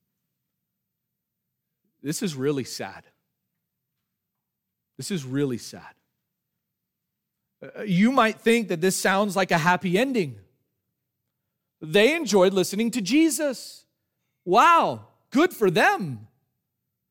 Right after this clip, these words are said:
I wish I was there listening to Jesus. They got to listen to Jesus and they enjoyed listening to his teachings. What a happy ending.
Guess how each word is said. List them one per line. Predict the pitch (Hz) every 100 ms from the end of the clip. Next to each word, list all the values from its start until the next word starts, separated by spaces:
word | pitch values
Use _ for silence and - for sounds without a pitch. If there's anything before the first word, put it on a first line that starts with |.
| _ _ _
I | 240
wish | 277 202
I | 208 415
was | 349 147
there | 165 143
listening | 135 135 151 143
to | 139
Jesus. | 113 139 147 185 320 285 - - _ _ _ _ _ _ _ _ _ _ _ _ _
They | 135 139 226 320
got | 311 285
to | 240
listen | 196 190 202
to |
Jesus | 175 170 233 269 247
and | 254
they | 277
enjoyed | 277 190 254 277
listening | 262 262 277 285
to | 311
his | 254
teachings. | - 349 339 320 285 151 - _ _ _ _ _ _ _ _ _ _ _
What | 180 208 240
a | 269
happy | 226 240 254 262
ending. | 320 330 320 214 143 107